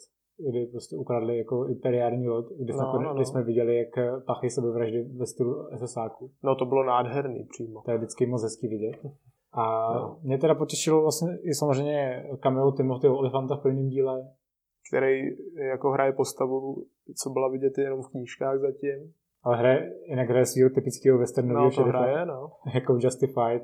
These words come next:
Speaker 2: No, ještě v tenkrát v Hollywoodu hrál toho šerifa
Speaker 1: To je
Speaker 2: přece.
Speaker 1: pravda.
Speaker 2: To mě tak jako teď úplně opadlo. A taky vypadá líp šedivej, když už jsme u toho.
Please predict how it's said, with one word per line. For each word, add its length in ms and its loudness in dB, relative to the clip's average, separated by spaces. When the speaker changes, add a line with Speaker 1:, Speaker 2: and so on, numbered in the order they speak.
Speaker 2:
No, 80 -8
ještě 200 -8
v 60 -14
tenkrát 280 -4
v 20 -2
Hollywoodu 400 0
hrál 240 -4
toho 220 -6
šerifa 300 -10
Speaker 1:
To 60 0
je 60 2
Speaker 2:
přece. 280 -2
Speaker 1:
pravda. 180 -6
Speaker 2:
To 80 -4
mě 120 2
tak 160 2
jako 280 -6
teď 280 -8
úplně 260 -8
opadlo. 380 0
A 40 4
taky 320 2
vypadá 340 4
líp 180 0
šedivej, 400 -2
když 180 -8
už 100 -10
jsme 120 -6
u 100 -4
toho. 340 -6